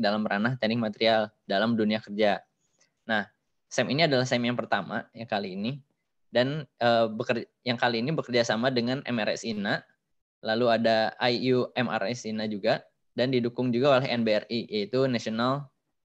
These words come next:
eh, Battery Research Institute, yaitu sebuah lembaga yang bergerak di bidang pengembangan dan research mengenai baterai di Indonesia.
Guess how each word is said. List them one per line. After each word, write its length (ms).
eh, 80
Battery 400
Research 400
Institute, 560
yaitu 560
sebuah 560
lembaga 400
yang 400
bergerak 560
di 80
bidang 480
pengembangan 640
dan 240
research 560
mengenai 320
baterai 400
di 240
Indonesia. 480